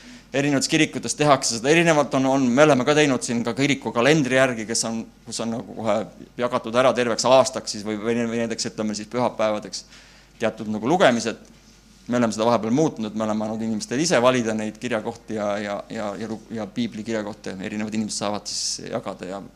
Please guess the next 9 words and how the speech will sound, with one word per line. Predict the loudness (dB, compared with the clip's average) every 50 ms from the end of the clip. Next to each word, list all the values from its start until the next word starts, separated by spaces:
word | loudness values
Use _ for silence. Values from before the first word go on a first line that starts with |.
| _ -18 -16
ja | -12 -12
võib-olla | -12 -10 -8 -6 -6 -6
väikse | -6 -8 -6
kommentaaridega. | -6 -4 -4 -2 -4 -4 -4 -6 -6 -6 -8 -12 -12 -14 -16 -18 _ _ _ _ _ _ _ -20 _ _ _ -18 -12
Siis | -8 -4 -2
meil | 0 0 2
on | 2 2
see | 4
ülistus. | 4 4 2 0 -2 -4 -4 -6